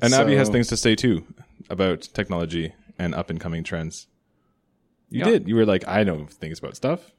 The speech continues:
Speaker 2: I'm gonna insert so much silence there before <laughs> All right.
Speaker 1: Cool.
Speaker 2: Um,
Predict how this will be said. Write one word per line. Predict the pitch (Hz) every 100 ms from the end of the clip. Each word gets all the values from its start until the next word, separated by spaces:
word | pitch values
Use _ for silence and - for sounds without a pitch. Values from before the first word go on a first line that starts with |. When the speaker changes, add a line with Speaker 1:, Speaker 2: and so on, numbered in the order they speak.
| _ _ -
Speaker 2:
I'm | 113
gonna | 127 135
insert | 120 - 120 120 -
so | - 120
much | 120 120
silence | - 92 95 117 127 -
there | 123 131 220
before | 208 214
<laughs> | 220 392 381 - - 208 427 - - - - - - - - 208 190 135 277 175 180 151 - 131
All | 127
right. | 120 98 - 117
Speaker 1:
Cool. | 123 123 147 -
Speaker 2:
Um, | 117 117